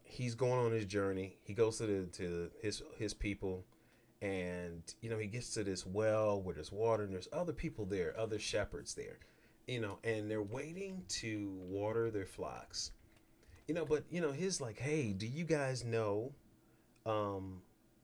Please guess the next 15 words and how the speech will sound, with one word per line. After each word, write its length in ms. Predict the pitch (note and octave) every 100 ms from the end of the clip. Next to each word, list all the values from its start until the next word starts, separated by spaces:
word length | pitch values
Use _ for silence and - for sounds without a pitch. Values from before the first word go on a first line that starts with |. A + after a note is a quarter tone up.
| _ _ _ _ _ _ _ _ -
you 120 | C3+
know, 220 | C3 A#2+
he 100 | B2
said, 160 | D3+ A#2+
"Hey, 280 | G2+ G#2+ F#2
where 160 | A#2 F3+
are 20 |
you 100 | G3+
guys 220 | D#3+ B2 -
from?" 280 | F2 D#2
They 100 | F#2+ B2+
said, 240 | G#2 F2+
"We 120 | A#2+
are 60 | A#2
from 200 | - F#2+